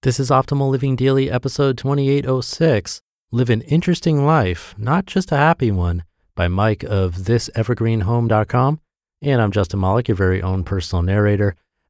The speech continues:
I read the best blogs that I can get permission from to you, covering productivity,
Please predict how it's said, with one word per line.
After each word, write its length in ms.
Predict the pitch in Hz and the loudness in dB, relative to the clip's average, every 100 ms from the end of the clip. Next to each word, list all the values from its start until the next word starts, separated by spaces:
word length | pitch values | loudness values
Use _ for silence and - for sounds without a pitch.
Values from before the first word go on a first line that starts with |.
| 98 | -4
I 20 | |
read 180 | 101 92 | -2 -2
the 60 | |
best 300 | 87 117 - | 0 0 0
blogs 460 | 120 113 113 113 - | 0 2 2 0 -2
that 140 | 110 | -2
I 60 | 107 | -2
can 140 | 101 | 0
get 160 | 110 110 | -2 -2
permission 360 | 113 104 - | -2 -2 -2
from 380 | 104 113 107 107 - | -2 0 2 0 -2
to 180 | - 180 | 2 4
you, 320 | 98 90 113 | 4 2 0
covering 480 | - 98 95 92 90 | -2 -2 0 -2 -2
productivity, 840 | 101 87 82 127 117 117 113 110 | 0 0 0 -2 0 2 2 -2